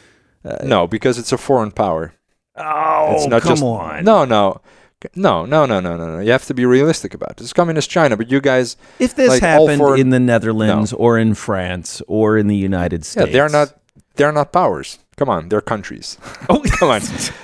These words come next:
Speaker 2: So there's, there is, right, there
Speaker 1: <laughs>
Speaker 2: is,
Speaker 1: All right,
Speaker 2: there
Speaker 1: what are you
Speaker 2: is,
Speaker 1: saying here?
Speaker 2: there is the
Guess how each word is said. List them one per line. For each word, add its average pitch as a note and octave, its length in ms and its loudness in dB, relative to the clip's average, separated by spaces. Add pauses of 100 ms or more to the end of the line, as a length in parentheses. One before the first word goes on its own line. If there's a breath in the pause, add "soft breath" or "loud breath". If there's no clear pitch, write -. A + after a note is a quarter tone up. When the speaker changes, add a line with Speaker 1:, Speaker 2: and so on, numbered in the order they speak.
Speaker 2:
So D#3 200 4
there's, D#3 320 2 (420 loud breath)
there D#3+ 220 6
is, D3 320 0
right, C3+ 340 2
there C#3+ 200 4
Speaker 1:
<laughs> C#3+ 60 4
Speaker 2:
is, C#3+ 60 2
Speaker 1:
All D3+ 120 4
right, C3+ 120 4
Speaker 2:
there C3+ 80 6
Speaker 1:
what C3+ 80 4
are C3+ 40 4
you C#3+ 60 4
Speaker 2:
is, C3 100 -2
Speaker 1:
saying G2 280 -2
here? F2+ 220 -6 (460 loud breath)
Speaker 2:
there D3+ 180 6
is C#3+ 100 -2
the C#3 80 2